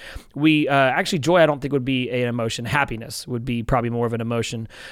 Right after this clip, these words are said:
Um, so say we're happy, right? Like, well, we're not God doesn't tell us to always be happy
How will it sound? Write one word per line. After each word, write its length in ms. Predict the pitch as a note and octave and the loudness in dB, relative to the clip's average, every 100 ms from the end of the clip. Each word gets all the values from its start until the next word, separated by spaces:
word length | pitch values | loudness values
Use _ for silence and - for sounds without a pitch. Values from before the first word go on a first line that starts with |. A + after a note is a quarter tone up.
| - | -4
Um, 440 | D3 D3 C#3+ B2 - | 4 6 6 2 -4
so 100 | - D3 | 0 4
say 180 | G3 | 6
we're 120 | F3+ D#3+ | 8 8
happy, 340 | D#3+ C#3+ A#2 | 6 2 2
right? 320 | A#2 C3+ D3 | 4 4 4
Like, 240 | C#3+ C3+ - _ _ - _ _ - | 2 0 -2 _ _ -20 _ _ 4
well, 120 | D#3+ | 6
we're 100 | F3+ | 8
not 280 | A3 G3+ - _ _ - _ | 6 4 2 _ _ -20 _
God 160 | C#3+ E3+ | 2 4
doesn't 200 | F3 D3+ | 4 2
tell 180 | D#3 D#3+ | 4 4
us 100 | D3 | 4
to 80 | - - | 2 6
always 360 | D3 D3 C#3 | 6 8 4
be 140 | A#2+ B2+ | 4 4
happy 480 | B2+ D#3 A#2+ C#3+ | 4 2 0 -6